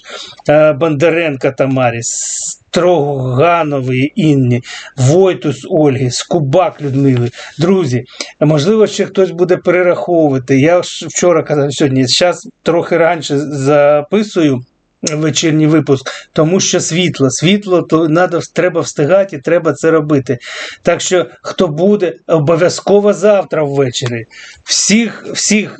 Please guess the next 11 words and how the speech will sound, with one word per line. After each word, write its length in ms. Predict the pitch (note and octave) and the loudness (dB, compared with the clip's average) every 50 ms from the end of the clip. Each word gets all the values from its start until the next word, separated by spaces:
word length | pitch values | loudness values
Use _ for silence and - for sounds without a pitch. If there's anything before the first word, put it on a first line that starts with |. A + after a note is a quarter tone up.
| - - - | -20 -20 -14
всіх 600 | - - - - - G3 G#3+ A3 - - - - _ - | -8 -4 -2 0 2 2 2 0 0 -4 -10 -14 _ -4
поважаємо, 800 | F3+ F3+ F3 F3 E3+ D3 D#3+ F#3+ G3 F#3+ F3+ D3 C3 B2+ C3+ C3 _ | -2 0 2 0 0 2 2 2 2 0 -2 -6 -8 -8 -10 -12 _
всіх, 600 | - - - - - - - G3 G#3+ G3 - - - - _ _ _ _ _ _ _ _ _ _ _ _ _ _ _ _ _ _ _ _ _ - | -12 -12 -10 -8 -6 -2 0 2 2 0 -2 -8 -16 -20 _ _ _ _ _ _ _ _ _ _ _ _ _ _ _ _ _ _ _ _ _ 0
ну, 140 | A3 G3 F#3 | 0 0 0
всіх 400 | D#3 C3 - - - C#3+ B2 - | 0 -2 -4 -2 -4 -4 -4 -4
вітаю. 440 | C3+ B2 B2+ C#3+ A#2 G2+ G2+ A#2 B2 - _ _ _ _ - - - _ _ | -6 -4 0 0 0 0 0 -4 -12 -16 _ _ _ _ -20 -20 -20 _ _
І 80 | - F3+ | -2 0
всіх 340 | C3 - - F#3 - - - | 0 0 0 -2 -2 -4 -4
ціню, 380 | - D#3 C#3 C3+ B2+ A#2 G#2+ - _ _ - | -2 0 2 2 2 0 -2 -6 _ _ -8
всіх, 420 | - - - - - G3+ F3+ C#3 | -4 -2 0 0 0 0 -2 -2
друзі, 440 | C3+ C3 D3+ D3+ C3+ B2 A#2 A2 - | -4 -2 0 0 0 0 -2 -6 -8